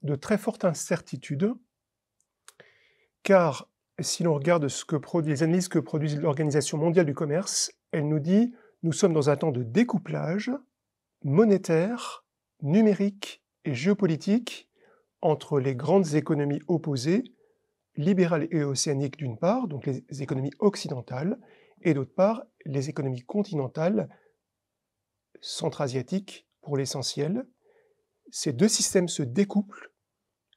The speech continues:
les structures deviennent plus lourdes de part et d'autre, et les investisseurs sont en train de se poser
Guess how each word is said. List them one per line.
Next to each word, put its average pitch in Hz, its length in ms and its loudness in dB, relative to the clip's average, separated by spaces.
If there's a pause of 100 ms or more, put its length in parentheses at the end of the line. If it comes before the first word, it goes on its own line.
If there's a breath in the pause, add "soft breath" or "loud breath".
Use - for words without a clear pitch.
(260)
les 143 180 -2
structures 208 460 0
deviennent 135 320 0
plus 233 220 2
lourdes 226 260 2
de 131 80 -4
part 196 240 -2
et 185 60 -6
d'autre, - 560 -8 (1400)
et 165 100 2
les 156 180 4
investisseurs 202 800 0
sont - 220 -6
en 170 80 -2
train 190 200 0
de 156 160 2
se 147 200 -4
poser 170 600 0